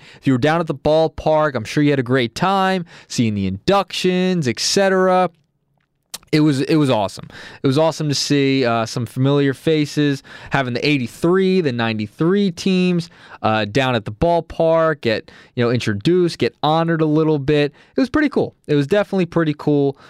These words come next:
to see, and y-, you know, you, you, you look at all these players that, that come back every year. It, it's, it's really cool. It, it really is, um, to see the, these guys come back. It's like a fraternity, um, seeing all these names, guys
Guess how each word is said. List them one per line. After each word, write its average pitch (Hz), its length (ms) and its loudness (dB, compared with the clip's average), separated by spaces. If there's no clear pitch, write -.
to 135 320 2
see, 175 640 0
and 123 640 0
y-, 165 240 2
you 160 100 0
know, 143 140 2
you, 135 500 -4
you, 185 220 -2
you 165 240 0
look 190 320 0
at 202 80 0
all 165 180 2
these 127 240 0
players 107 640 -2
that, 107 240 -2
that 113 240 -2
come 165 340 -2
back 123 380 -2
every 113 240 -2
year. 110 400 0
It, 214 220 2
it's, - 160 -4
it's 254 260 -2
really 320 240 4
cool. - 400 -6
It, 165 220 -2
it 196 120 0
really 196 380 2
is, - 300 -6
um, 117 480 -2
to 135 120 0
see 135 380 2
the, 123 240 2
these 123 180 0
guys 120 300 -2
come 113 220 -4
back. 113 340 0
It's - 100 -6
like 151 140 -2
a - 20 -4
fraternity, 127 800 0
um, 107 500 -2
seeing 147 340 0
all 127 140 0
these 120 220 0
names, 117 680 0
guys 117 460 -2